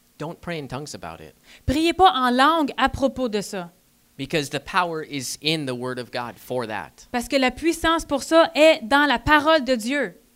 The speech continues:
Speaker 1: If you need healing in your body, you speak healing to your body all the
Speaker 2: Si vous
Speaker 1: time.
Speaker 2: avez besoin de guérison dans votre corps, confessez la guérison sur votre corps tout le temps.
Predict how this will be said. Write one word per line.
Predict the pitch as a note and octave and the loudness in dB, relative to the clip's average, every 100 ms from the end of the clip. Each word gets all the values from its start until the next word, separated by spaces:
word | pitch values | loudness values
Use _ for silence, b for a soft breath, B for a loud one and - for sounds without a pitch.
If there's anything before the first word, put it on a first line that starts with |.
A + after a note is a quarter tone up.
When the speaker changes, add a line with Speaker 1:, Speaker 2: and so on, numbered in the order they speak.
| _ | _
Speaker 1:
If | - C#3 | -14 -8
you | D#3+ | -4
need | F#3 F3+ | -2 -4
healing | - F#3 F3+ | -6 -6 -6
in | E3 | -6
your | D3+ | -6
body, | B2 C3 E3+ F3 D3+ | -2 -2 -4 -12 -8
you | D#3+ | -6
speak | F#3 - F3+ - | -4 -8 -12 -10
healing | F3+ E3+ A#2 G2+ - | -8 -6 -8 -10 -16
to | - | -6
your | B2+ | -6
body | A#2+ A#2+ A2 - | -4 -6 -6 -8
all | G#2+ | -4
the | D4+ | -2
Speaker 2:
Si | |
vous | E4 | 0
Speaker 1:
time. | D#4 | 2
Speaker 2:
avez | D4+ | 2
besoin | C#4 C#4+ D4+ | 0 0 0
de | C4 | -2
guérison | A3+ D#4 D4+ D4 D#4+ | 0 0 0 -2 0
dans | D4 | 2
votre | B3 B3 | 0 0
corps, | D4+ D#4 D#4 - | 4 6 4 0
confessez | - D#4 D4+ D4+ C4+ E4 E4 | 0 0 2 0 2 -2 -2
la | A#3+ A#3+ | 0 -2
guérison | A3+ D4 C#4 B3+ D4+ | 0 -2 -2 -4 -4
sur | - C4+ | -4 -2
votre | A#3 A#3 | -2 0
corps | D4 D4 C#4+ | 2 2 0
tout | C#4 | -6
le | |
temps. | A#3 E4 A#3 | -2 -2 -2